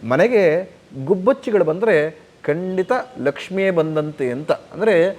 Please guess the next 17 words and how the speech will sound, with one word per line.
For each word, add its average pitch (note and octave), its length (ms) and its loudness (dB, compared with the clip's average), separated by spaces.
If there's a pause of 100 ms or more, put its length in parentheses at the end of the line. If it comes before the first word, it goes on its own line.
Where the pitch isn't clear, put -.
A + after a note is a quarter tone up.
(140)
ಇನ್ನು F#3+ 120 0
ಎರಡು G#3 200 6
ಮೂರು A3 200 6
ತಿಂಗಳಲ್ಲಿ G#3 420 2
ನಿಮ್ಮ F3+ 240 -4
ಮನೆಗೆ F#3+ 280 0
ಗುಬ್-, E3+ 200 -6
ಗುಬ್ಬಚ್ಚಿ E3+ 380 0
ಅವಾಗ E3+ 240 4
ಅವಾಗ F3 180 4
ಬಂದು E3+ 240 0
ಹೋಗ್ತಾ E3 280 2
ಇದ್ರೆ E3 260 4
ಅಥವಾ F3 420 -6
ಗೂಡನ್ನು F#3 380 4
ಕಟ್ಟಿದರೆ E3+ 640 0 (260)
ಖಂಡಿತ F3 420 -2